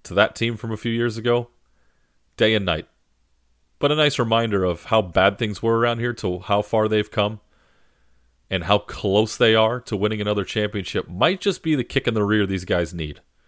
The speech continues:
You never know. But I'm not happy with the performance. I know you at home are not happy with it either.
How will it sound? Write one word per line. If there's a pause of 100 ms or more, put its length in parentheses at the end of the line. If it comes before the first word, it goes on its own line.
(400)
You
never
know. (460)
But
I'm
not
happy
with
the
performance.
I
know
you
at
home
are
not
happy
with
it
either.